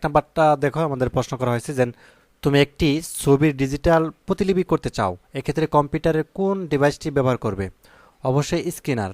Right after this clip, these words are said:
তাই না? এই যে গ নাম্বারটা হবে। আচ্ছা, দুই নাম্বার দেখো, প্রসেসরকে কম্পিউটারের মস্তিষ্ক বলা হয় কারণ এটি মাদারবোর্ডের সাথে সংযুক্ত থাকে, প্রসেস কম্পিউটার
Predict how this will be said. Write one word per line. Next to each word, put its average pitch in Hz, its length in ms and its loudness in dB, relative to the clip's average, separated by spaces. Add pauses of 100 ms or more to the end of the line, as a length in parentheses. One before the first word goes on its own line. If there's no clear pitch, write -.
তাই 170 100 0
না? 165 100 -2
এই 135 60 -4
যে 120 100 -4
গ 113 120 0
নাম্বারটা 107 380 -4
হবে। 87 200 -8 (1080)
আচ্ছা, 110 140 -4
দুই 135 100 4
নাম্বার 147 220 4
দেখো, 107 400 0
প্রসেসরকে 160 540 0
কম্পিউটারের 156 680 0
মস্তিষ্ক 143 420 -6
বলা 147 180 2
হয় 139 180 0 (160)
কারণ 156 300 2 (440)
এটি 135 140 2
মাদারবোর্ডের 139 460 4
সাথে 147 220 -2
সংযুক্ত 139 360 -8
থাকে, 147 300 0
প্রসেস 139 360 -4
কম্পিউটার 139 480 0